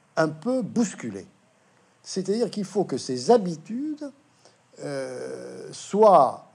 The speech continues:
ainsi, euh, je dirais, euh, malmenées dans sa prière, euh, de, de, de, euh, de Messalisant, pour être interpellé par ce que l'on va faire de ces textes.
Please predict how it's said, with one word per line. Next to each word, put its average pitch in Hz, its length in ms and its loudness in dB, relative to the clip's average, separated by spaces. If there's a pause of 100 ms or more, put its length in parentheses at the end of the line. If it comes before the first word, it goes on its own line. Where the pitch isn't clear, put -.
(120)
ainsi, 160 680 -2
euh, 104 280 -14 (380)
je - 120 -18
dirais, 117 360 -4
euh, 98 260 -10
malmenées 202 680 4 (800)
dans 156 160 0
sa 151 180 -2
prière, 123 720 -2 (400)
euh, 110 60 -12 (1700)
de, - 40 -20
de, 58 460 -20
de, 57 80 -20 (380)
euh, - 140 -20 (840)
de 113 60 -16
Messalisant, 160 640 -6 (840)
pour 311 480 2 (200)
être 202 280 0
interpellé 214 840 2
par 160 280 -2
ce - 100 -10
que 175 140 -2
l'on 156 180 0
va 165 180 6
faire 196 380 0
de 147 80 -8
ces 131 160 -12
textes. - 440 -20